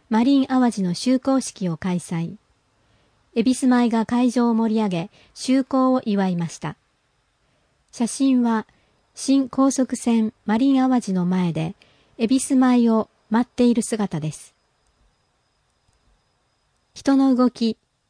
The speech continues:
七月三十一日現在。人口、四万五千九百九十六人。前月に比べ、二十九人減りました。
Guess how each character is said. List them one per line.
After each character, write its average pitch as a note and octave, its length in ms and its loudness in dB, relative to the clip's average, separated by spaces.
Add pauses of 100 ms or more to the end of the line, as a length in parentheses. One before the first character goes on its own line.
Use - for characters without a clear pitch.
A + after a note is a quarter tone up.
(1400)
七 A#3+ 220 0
月 C4+ 260 -2
三 C#4 260 2
十 G3 200 2
一 F3+ 200 -2
日 A#3 240 2
現 G#3 320 0
在。 D#3+ 300 -6 (680)
人 C4 280 4
口、 D#3+ 420 -2 (560)
四 C4 260 4
万 C4 220 2
五 F#3 100 -4
千 F#3+ 460 -2
九 C#4+ 200 2
百 G3 300 -4
九 A3+ 280 2
十 E3 240 -4
六 F3+ 260 -2
人。 F3 260 -4 (1000)
前 C4+ 200 4
月 B3 260 0
に A#3 160 2
比 A3+ 80 -2 (140)
べ、 F#3 200 -2 (260)
二 C4+ 120 2
十 C4 240 2
九 G3 240 0
人 D#3+ 220 -2
減 F#3+ 160 -2
り G3 80 2
ま G3+ 120 2
し - 120 -10
た。 D#3 180 -8